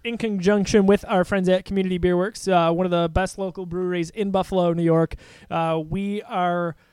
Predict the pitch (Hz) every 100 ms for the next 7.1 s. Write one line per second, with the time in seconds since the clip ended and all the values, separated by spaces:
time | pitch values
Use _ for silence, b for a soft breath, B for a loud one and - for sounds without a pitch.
0 | b b - 220 247 240 233 226 196 180
1 | 202 202 214 196 208 - _ 190 196 190
2 | 175 185 214 196 175 b b b b _
3 | 220 269 320 240 269 - 269 302 - -
4 | 220 190 185 180 185 196 202 180 208 233
5 | 247 240 _ _ - 202 202 208 208 202
6 | 202 196 190 208 - 185 190 180 180 202
7 | 277